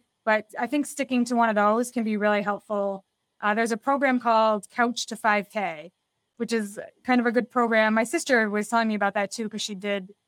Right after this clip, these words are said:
she did that when she initially started running. And I think that's a good way to just kinda get into it. And once you're there and you find this running community and,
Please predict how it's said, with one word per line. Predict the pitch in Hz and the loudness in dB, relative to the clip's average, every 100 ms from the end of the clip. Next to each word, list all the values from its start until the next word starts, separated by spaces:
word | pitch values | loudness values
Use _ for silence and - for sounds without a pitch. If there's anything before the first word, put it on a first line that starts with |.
| _ | _
she | - 240 | -8 0
did | 240 | 2
that | 226 220 | 4 4
when | 214 | 2
she | 208 240 | -2 -2
initially | 214 208 214 | -2 -4 -6
started | - 202 | -4 -4
running. | 190 190 170 175 | -2 -2 -4 -8
And | 190 | -8
I | 233 | -2
think | 302 | 0
that's | 294 | 0
a | |
good | 254 254 | -2 2
way | 247 | 2
to | 240 | 0
just | 226 226 | -4 -4
kinda | 233 | -4
get | 208 202 | -2 -2
into | 233 233 190 | -2 -2 -2
it. | 170 160 _ _ _ _ | -4 -4 _ _ _ _
And | 226 240 | 0 2
once | 349 - | 2 2
you're | 254 | 0
there | 208 226 226 214 202 | 4 4 6 6 2
and | 202 | 0
you | 196 | -4
find | 233 226 | -2 0
this | 220 208 | -2 -4
running | 196 226 226 | 0 0 0
community | 226 214 214 214 214 208 208 | -4 -2 -2 0 0 0 0
and, | 196 180 180 | 0 -4 -8